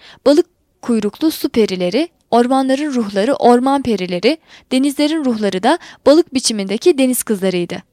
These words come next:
İnsanlar ancak bu cinlerle iyi ilişkilerin insana mutlu bir yaşam sağlayabileceğine inanıyorlardı.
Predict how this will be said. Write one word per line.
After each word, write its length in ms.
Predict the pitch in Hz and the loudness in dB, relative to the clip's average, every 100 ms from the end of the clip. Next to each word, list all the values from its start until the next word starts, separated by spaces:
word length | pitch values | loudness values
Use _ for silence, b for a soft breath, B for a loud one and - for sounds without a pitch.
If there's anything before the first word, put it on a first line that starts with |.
| _ _ b b - | _ _ b b -6
İnsanlar 540 | 269 294 285 302 349 349 | -4 0 0 0 -2 -2
ancak 520 | - 320 285 302 - 285 | 0 2 2 0 0 -2
bu 120 | 226 | 0
cinlerle 540 | 247 254 302 269 311 | -2 0 0 0 -2
iyi 200 | - 285 | -2 -2
ilişkilerin 540 | - 226 - 226 262 302 | -2 -6 -4 -4 -6 -6
insana 340 | 247 254 247 | -8 -6 -4
mutlu 340 | 262 269 - 277 | -4 -4 -4 -2
bir 100 | 294 | -2
yaşam 400 | 262 247 269 277 | 0 2 0 -2
sağlayabileceğine 880 | 262 233 233 233 226 226 220 220 202 | -2 -2 0 0 0 0 0 -2 -2
inanıyorlardı. 720 | 185 175 175 170 170 175 | -4 -4 -2 -2 -2 -6